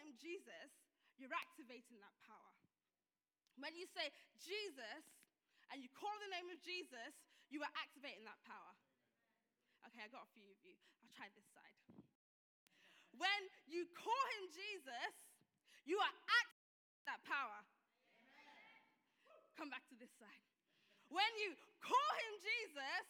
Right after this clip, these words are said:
you are activating that power. And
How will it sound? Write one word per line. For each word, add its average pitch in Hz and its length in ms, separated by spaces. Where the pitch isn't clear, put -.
you 370 240
are 311 80
activating 320 800
that 262 240
power. 247 320
And 359 80